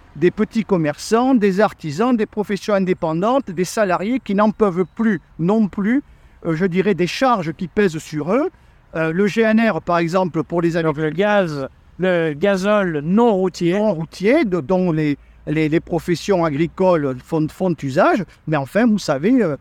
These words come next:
Speaker 1: quand vous avez des gasoils à un, un euro quatre-vingts pour des salariés qui doivent aller travailler, et cetera, aujourd'hui, c'est un problème de pouvoir d'achat et de charges qui fait sur tous les ménages,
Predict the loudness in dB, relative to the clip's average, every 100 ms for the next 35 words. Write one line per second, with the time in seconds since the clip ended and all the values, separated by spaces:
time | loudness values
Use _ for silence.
0 | _ _ 0 0 0 0 0 2 0 0
1 | 0 0 0 0 0 0 -2 -2 -2 -2
2 | -2 -2 -2 -2 -2 0 -2 -2 -2 -2
3 | -2 0 0 -2 -4 -4 -2 -2 -2 -2
4 | -2 -2 -2 -4 -4 -6 -4 -2 -2 -2
5 | -12 -4 -2 0 -2 0 2 2 -2 -2
6 | -2 -2 -2 0 0 -2 -2 0 0 0
7 | -2 -2 0 -2 -2 0 0 -2 -4 -2
8 | -2 -4 -8 -12 -12 -8 -4 -4 -2 0
9 | 0 0 0 0 0